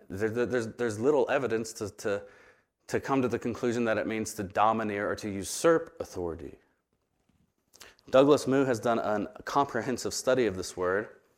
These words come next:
and said, based on his, um, evidence that, that he has encountered, that the most realistic and the, and the probable interpretation of this word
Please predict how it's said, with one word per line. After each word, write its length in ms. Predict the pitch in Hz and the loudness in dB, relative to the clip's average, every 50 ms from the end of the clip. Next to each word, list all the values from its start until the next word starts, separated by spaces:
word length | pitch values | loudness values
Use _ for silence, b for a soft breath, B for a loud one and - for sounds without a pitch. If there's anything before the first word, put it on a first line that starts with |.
| b b b b b b b b - | b b b b b b b b -10
and 100 | 104 - | -2 0
said, 180 | 127 110 104 | 0 2 4
based 300 | 120 123 139 139 - - | 4 4 4 4 2 0
on 120 | 123 110 107 | 0 0 0
his, 800 | - - - - - 165 175 175 170 165 151 143 - - - - B B B B B B B B B B - 110 | -2 -6 -10 -4 0 2 4 4 4 4 2 0 -4 -8 -8 -12 B B B B B B B B B B 0 2
um, 440 | 113 110 110 107 104 101 - - - _ _ _ _ _ _ _ _ _ _ _ _ _ _ _ _ _ _ _ _ _ _ _ _ _ _ _ - - _ _ _ _ _ _ - | 4 6 6 6 4 2 -2 -8 -12 _ _ _ _ _ _ _ _ _ _ _ _ _ _ _ _ _ _ _ _ _ _ _ _ _ _ _ -20 -20 _ _ _ _ _ _ 8
evidence 500 | 143 147 139 123 123 131 139 139 - - | 8 8 8 8 6 6 4 2 -2 2
that, 220 | - 120 117 101 | 4 4 6 8
that 180 | 123 120 104 - | 8 6 6 6
he 220 | - - 165 160 | 4 4 4 4
has 180 | 147 147 127 120 | 4 4 2 2
encountered, 800 | 117 110 - - 139 - 151 147 - - 98 92 98 117 131 B B B B B - | 0 -2 -2 -2 0 2 2 0 0 -2 -2 -2 -2 -4 -6 B B B B B -2
that 140 | 123 107 | -2 2
the 60 | 139 127 | 4 6
most 480 | 131 143 156 151 127 - - - - - - - | 8 8 8 8 6 2 -4 -10 -12 -12 -12 -6
realistic 800 | 90 117 143 180 185 170 139 117 113 - - - 143 139 - | 2 6 8 8 10 10 8 6 6 4 0 -2 -2 -2 -2
and 100 | 127 120 | -2 -2
the, 160 | 117 113 110 - | -2 -2 -2 -4
and 120 | 98 113 113 | -4 -4 -4
the 80 | 107 | -4
probable 640 | - - - - 143 147 151 156 147 139 135 123 120 | -6 -8 0 4 4 4 4 4 2 0 -2 -2 -4
interpretation 840 | 117 117 - 139 127 - 123 - - 127 123 120 - 113 104 110 120 - - - | -4 -6 -6 -6 -6 -8 -10 -6 -4 -4 -4 -4 -4 -6 -6 -6 -8 -10 -6 -2
of 220 | 117 131 123 117 | -2 -2 -2 -4
this 240 | 117 113 - - - | -6 -8 -8 -8 -6
word 400 | 98 107 95 82 90 107 131 | -4 -4 -2 -2 -4 -6 -8